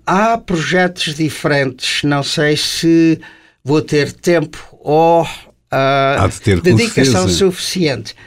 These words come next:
Speaker 1: Ah, o Império Mariense de Sagres,
Speaker 2: Uhum.
Speaker 1: ah, em al-, em altura, já várias vezes me pediu se eu podia, ah, compilar um livro em inglês
Speaker 2: Uhum.
Speaker 1: em que fosse,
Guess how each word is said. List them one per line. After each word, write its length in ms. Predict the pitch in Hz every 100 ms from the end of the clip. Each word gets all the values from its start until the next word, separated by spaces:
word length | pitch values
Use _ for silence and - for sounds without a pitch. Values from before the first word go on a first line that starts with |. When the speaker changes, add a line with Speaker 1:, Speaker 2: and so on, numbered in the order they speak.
| - _
Speaker 1:
Ah, 260 | - 120 120
o 100 | 135
Império 400 | 143 165 160 156
Mariense 380 | 143 139 127 -
de 160 | -
Sagres, 580 | - 120 120 117 127 - - _ -
Speaker 2:
Uhum. 160 | 101 92
Speaker 1:
ah, 580 | 117 113 113 113 117
em 60 | 117
al-, 220 | 117 113
em 40 | 120
altura, 500 | 117 110 127 147 196
já 200 | 165 117
várias 380 | 120 123 120 113
vezes 340 | 135 143 -
me 160 | 143 160
pediu 460 | - 120 127 131 127 - _
se 240 | - - 214
eu 100 | 220
podia, 560 | - 151 156 160 143 131 - - - - -
ah, 720 | 120 120 123 123 123 123 123 123 - _ _ _ _
compilar 500 | 170 170 170 160 170
um 160 | 208
livro 520 | 202 202 139 127 123 - _ _ -
em 180 | 160 185
inglês 640 | 196 190 139 135 - - - _ -
Speaker 2:
Uhum. 320 | 98 90 90 107 _
Speaker 1:
em 140 | 147 151
que 80 | 147
fosse, 560 | - 147 135 - -